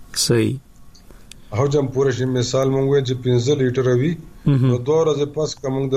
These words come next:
Speaker 2: ده وینه پیمایش کړو، نو ده کې به بیا پنځه لیټره وینه موجود وي.
Speaker 1: او.
Speaker 2: البته د سرو خلیاتو چې کوم ژوند دی،
Speaker 1: مهم.
Speaker 2: او د هغې د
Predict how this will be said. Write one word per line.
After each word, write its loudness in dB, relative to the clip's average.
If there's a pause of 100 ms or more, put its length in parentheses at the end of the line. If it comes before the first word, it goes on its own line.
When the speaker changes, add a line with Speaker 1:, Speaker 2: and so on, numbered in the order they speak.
Speaker 2:
ده 2
وینه 0
پیمایش 0
کړو، -2
نو 2
ده -2
کې -2
به 0
بیا 0
پنځه -2
لیټره 0
وینه 0 (580)
موجود 0
وي. -6 (580)
Speaker 1:
او. 2 (520)
Speaker 2:
البته -2 (1300)
د 0
سرو 2
خلیاتو 0
چې -6 (120)
کوم 2 (680)
ژوند 0 (100)
دی، 2 (460)
Speaker 1:
مهم. 0 (800)
Speaker 2:
او -4
د -4
هغې 0 (180)
د 4